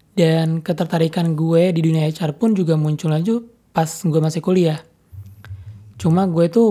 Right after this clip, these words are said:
gak mau berhenti gitu di eh, dari kuliah gue yang waktu itu jurusan teknik informatika, terus ngulang lagi, karena menurut gue itu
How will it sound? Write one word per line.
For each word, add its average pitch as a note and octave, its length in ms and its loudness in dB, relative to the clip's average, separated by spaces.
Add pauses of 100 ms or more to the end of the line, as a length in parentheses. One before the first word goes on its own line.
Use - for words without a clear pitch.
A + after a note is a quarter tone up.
(160)
gak D#3 160 2
mau D#3 320 0 (1400)
berhenti D#3+ 640 0
gitu D#3 240 0
di D3 480 0 (560)
eh, D#3 240 0
dari D3 560 0
kuliah D3 400 0
gue C#3+ 240 0
yang D3 320 -6
waktu C#3+ 320 -4
itu F3+ 160 -2
jurusan D3 240 -2
teknik C#3+ 240 -6
informatika, C#3+ 500 -4
terus E3 220 -6
ngulang D#3 260 -2
lagi, D3+ 300 -2
karena F3+ 160 -2
menurut E3 240 -2
gue F3+ 160 -2
itu G3+ 160 2